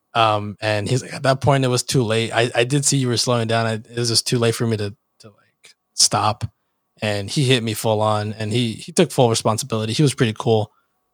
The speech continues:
Um, he, he was telling me a whole bunch of cool stories. Th-, he seemed like a pretty g-, nice guy.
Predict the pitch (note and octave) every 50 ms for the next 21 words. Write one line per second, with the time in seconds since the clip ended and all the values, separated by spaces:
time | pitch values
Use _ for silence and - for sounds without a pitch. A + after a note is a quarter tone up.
0 | _ _ _ _ _ - A2 G#2 G2+ G2 G2 _ _ _ _ _ _ _ _ -
1 | B2+ A#2+ G#2+ - - C3+ C#3+ E3+ E3+ - - F#3+ F3 D#3+ D3 B2 C#3 C3+ B2 B2
2 | A2+ - G#2+ - - A2+ G#2 - - A#2+ A#2 A2+ A#2 A#2+ A#2 G#2+ - A#2 - A2
3 | - - D#3+ D3+ - - D3+ C3+ B2 A2 A2 G#2+ - A#2+ A2+ G#2+ - G#2 A#2 A2+
4 | G#2+ - - G#2 G#2+ A2+ -